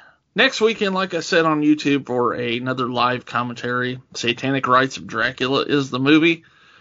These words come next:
And we will ba-, be back with another audio episode of the show in two weeks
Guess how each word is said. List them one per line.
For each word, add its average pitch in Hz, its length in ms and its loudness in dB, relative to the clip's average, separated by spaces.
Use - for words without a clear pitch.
And 110 80 -6
we 120 120 2
will 113 100 2
ba-, 120 380 0
be 147 180 6
back 135 300 2
with 135 120 4
another 135 540 2
audio 147 480 2
episode 117 560 -8
of 107 100 -10
the 107 80 -10
show 107 560 -4
in 113 200 -4
two 120 280 4
weeks 120 500 2